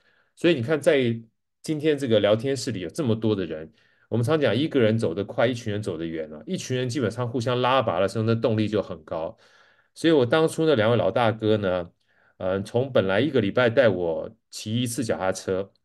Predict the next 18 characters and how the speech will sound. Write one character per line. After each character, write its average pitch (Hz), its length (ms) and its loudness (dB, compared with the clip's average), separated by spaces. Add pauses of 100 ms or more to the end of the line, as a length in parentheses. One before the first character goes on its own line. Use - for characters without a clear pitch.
(160)
然 110 120 2
后 139 140 4
因 160 300 -2
为 151 340 4 (140)
告 143 180 6
诉 120 160 -2
我 95 100 2
说 120 320 2 (120)
年 113 280 -2
底 104 180 -4
有 85 120 -4
一 110 60 0
个 110 100 2
三 131 260 0
P 120 220 -8
的 110 180 2
比 85 200 -12
赛， 107 340 0